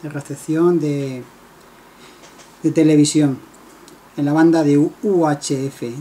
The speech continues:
también para, también para V H F. Bien,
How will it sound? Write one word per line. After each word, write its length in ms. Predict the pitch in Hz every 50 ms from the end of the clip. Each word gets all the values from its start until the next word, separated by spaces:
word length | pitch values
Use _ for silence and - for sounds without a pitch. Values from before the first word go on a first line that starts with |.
| 160 -
también 420 | - 147 139 143 156 160 165 147
para, 520 | - 160 156 147 147 143 139 135 131 131 127 120 - - - - - - - - - - - - - - - - - - - - - -
también 280 | 151 139 147 156 147
para 260 | - 151 139 135 135 -
V 280 | 165 156 139 143 135
H 300 | 131 123 - - 123 113
F. 80 | 113 - - - - - - - - - - - - - - - - - - -
Bien, 180 | - 165 147